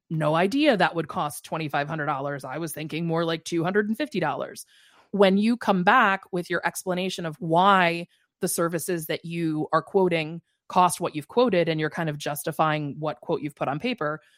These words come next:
you can use the link to the G V A A rate guide and say, you know, "Here's a rate guide that's accepted as kind of the industry standard in my industry." And,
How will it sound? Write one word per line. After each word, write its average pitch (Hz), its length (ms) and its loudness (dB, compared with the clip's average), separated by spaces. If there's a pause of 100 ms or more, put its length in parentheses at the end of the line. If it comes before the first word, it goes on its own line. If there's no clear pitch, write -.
(220)
you 190 140 2
can 170 300 0 (140)
use 185 400 0
the 156 120 2
link 151 220 -4
to - 80 -8
the 160 100 -4
G 160 160 -8
V 151 180 -2
A 147 180 -2
A 151 300 -4
rate 151 200 0
guide 156 260 2
and 170 120 -2
say, 165 300 2 (320)
you 247 80 4
know, 226 100 8
"Here's 233 380 2
a 202 100 4
rate 190 220 4
guide 190 220 4
that's 175 160 -2
accepted 165 560 0
as 151 540 -2
kind 202 140 -2
of 165 80 -2
the 170 140 -6
industry 185 360 -2
standard 160 680 -4
in 156 380 -6 (300)
my 170 220 4
industry." 160 640 -2 (800)
And, 185 360 4